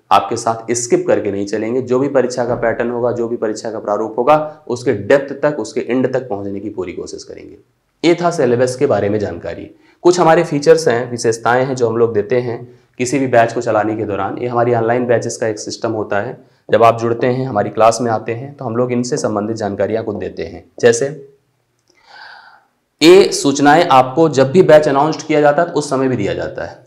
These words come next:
अभी भी मैं देने की कोशिश करूंगा कि daily life classes होती हैं, concept and practice based जिस पे होता है, Total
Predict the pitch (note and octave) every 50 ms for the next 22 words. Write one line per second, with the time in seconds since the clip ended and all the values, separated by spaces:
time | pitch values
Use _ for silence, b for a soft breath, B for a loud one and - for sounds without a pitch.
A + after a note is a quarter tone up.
0 | _ _ - C3+ C#3 D#3+ F3+ F3 F#3 F3 E3 D3+ C3+ C3+ C3+ C3+ C3+ C3+ B2 A#2+
1 | A#2 A2+ - - - A2 G#2+ G#2 G2+ G#2+ A2+ D3+ - - B B B B B B
2 | B - B2 B2+ C#3 D3 D3+ F3+ F3+ F3 D#3+ E3 - - C#3 C#3 C3+ C3+ D#3+ D#3
3 | D3+ D#3+ D3 D3 D3+ D3+ D3 E3 F#3 - - C3 B2+ C3 B2+ C#3 C3+ C3 - C3
4 | B2+ A#2+ A#2 A2 G#2+ - - C#3 C3 C3 C#3+ C#3 C#3 C3+ C3+ C3+ C3+ C#3 C#3 C3
5 | C3 C3+ C#3 D3+ D#3 - - - B2+ B2+ B2 C#3 C#3+ D3 C#3+